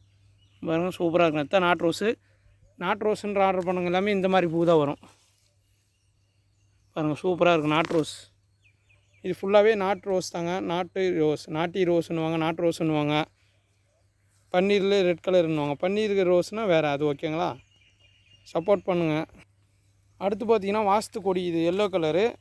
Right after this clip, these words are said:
அலமண்டா கொடின்னுவாங்க, இல்லைனா எல்லோ கீப்பர். இது வாஸ்து வேணும். இவ்-, வீட்டு முன்னாடி, எல்லாம் வீட்டு முன்னாடி நல்லா ஏ-, கொடி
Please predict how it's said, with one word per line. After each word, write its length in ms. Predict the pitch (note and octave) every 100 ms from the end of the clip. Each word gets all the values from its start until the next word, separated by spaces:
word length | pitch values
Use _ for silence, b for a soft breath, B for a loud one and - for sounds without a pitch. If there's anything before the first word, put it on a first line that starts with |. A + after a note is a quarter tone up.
| _ D3+
அலமண்டா 380 | F3 G3+ G3 F#3 E3+
கொடின்னுவாங்க, 500 | E3 E3 D#3 D#3 G3+
இல்லைனா 220 | F3+ F3 G#3 F3
எல்லோ 160 | E3 F#3 -
கீப்பர். 320 | F3 - E3 - b b b b b _ E3+
இது 80 | D#3+
வாஸ்து 280 | F3+ - F#3+
வேணும். 160 | E3 D#3+
இவ்-, 160 | E3+ E3+
வீட்டு 160 | F#3+ F#3+
முன்னாடி, 200 | F3+ F#3 E3+
எல்லாம் 220 | F3 F3+ F3
வீட்டு 140 | F3 E3+
முன்னாடி 180 | E3+ F3
நல்லா 140 | D#3+ D#3+
ஏ-, 340 | D#3 D3 C#3+ D3 -
கொடி 140 | E3+